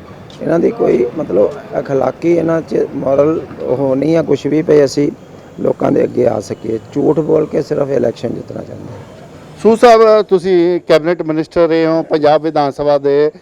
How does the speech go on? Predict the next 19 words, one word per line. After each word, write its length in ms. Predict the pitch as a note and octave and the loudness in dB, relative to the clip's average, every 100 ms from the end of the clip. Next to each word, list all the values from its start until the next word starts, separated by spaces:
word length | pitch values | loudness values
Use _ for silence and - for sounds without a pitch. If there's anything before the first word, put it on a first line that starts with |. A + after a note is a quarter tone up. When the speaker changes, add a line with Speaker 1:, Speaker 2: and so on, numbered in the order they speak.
| _ - | _ -10
Speaker 2:
ਮੈਂਬਰ 340 | D#3 F3 G3+ A3 | 0 2 4 4
ਰਹੇ 180 | F#3 F#3 | 4 2
ਹੋ, 140 | F#3+ | 2
ਤੁਹਾਨੂੰ 340 | E3+ E3+ E3 | 0 -2 -2
ਪਤਾ 300 | D#3+ E3+ F#3 | -2 -2 4
ਹੈ 100 | F3+ | 4
ਵੀ 100 | F3 | 4
ਪੰਜਾਬ 420 | F3+ F3+ D#3+ E3+ F#3+ | 0 -2 2 2 2
ਵਿਧਾਨ 300 | F#3 F3 D#3 | -2 -2 -2
ਸਭਾ 240 | D#3+ E3+ | -2 -2
ਇੱਕ 120 | E3+ | -2
ਸੌ 160 | - G3 | -4 -8
ਸਤਾਰਾਂ 380 | - G#3 B3+ B3+ | -4 -2 2 2
ਬੰਦਿਆਂ 300 | G3 F#3+ F#3 | 0 0 0
ਦੀ 120 | F#3 | 0
ਵਿਧਾਨ 320 | F3+ F3 D3+ | 0 0 0
ਸਭਾ 240 | C#3 D3+ | 0 0
ਹੈਗੀ 300 | D3+ D3+ D3 | 2 0 0
ਆ। 180 | D#3+ F3 | 2 2